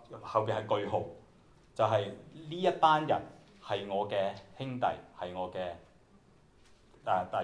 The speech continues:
妹，係我嘅母親。但係另一個嘅就係同樣嘅語法，但係加個問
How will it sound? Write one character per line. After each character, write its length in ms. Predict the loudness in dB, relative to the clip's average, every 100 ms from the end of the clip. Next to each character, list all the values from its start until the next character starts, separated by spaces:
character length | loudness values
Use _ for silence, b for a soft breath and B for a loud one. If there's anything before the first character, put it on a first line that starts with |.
| -4
妹， 80 | -10 -12 -10
係 200 | -4 0
我 100 | 0
嘅 80 | -2
母 180 | -4 -2
親。 180 | -2 -2 -6 -20 b b b b -2
但 140 | 4 4
係 180 | 4 -2
另 120 | -2
一 100 | -2
個 140 | 2 0
嘅 200 | 0 -4
就 100 | 0
係 160 | 0 -2 -10
同 360 | -14 -10 -8 -4
樣 240 | -2 0 0
嘅 60 |
語 320 | -4 -4 -6
法， 200 | 0 0 0 -6
但 100 | -4
係 80 |
加 140 | -2 -2
個 100 | -2
問 140 | -8